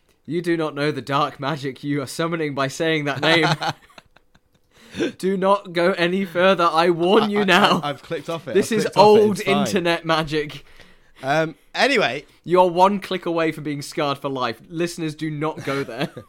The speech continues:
Speaker 2: <laughs> I'll go there, you, there so you don't have to. Um, so God, uh, Godzilla, Godzilla minus one.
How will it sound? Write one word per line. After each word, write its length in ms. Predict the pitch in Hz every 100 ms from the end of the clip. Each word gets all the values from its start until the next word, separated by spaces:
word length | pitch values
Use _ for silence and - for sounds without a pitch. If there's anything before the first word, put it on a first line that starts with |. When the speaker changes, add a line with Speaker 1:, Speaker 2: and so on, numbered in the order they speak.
| _ -
Speaker 2:
<laughs> 400 | _ _ 160 170
I'll 140 | 147 147
go 180 | 147 131
there, 120 | 127
you, 200 | 123 120 -
there 200 | 127 117 _
so 180 | - 120
you 140 | 110
don't 140 | 107 104
have 220 | 104 -
to. 140 | - - - - _ 151
Um, 420 | 165 165 160 156 _ _ -
so 200 | 202 180
God, 440 | - 190 185 147 _
uh, 280 | 143 160 156
Godzilla, 680 | 156 127 196 180 175 165 -
Godzilla 760 | 135 139 175 - 165 190 175 139
minus 540 | 139 156 156 147 -
one. 360 | 120 139 120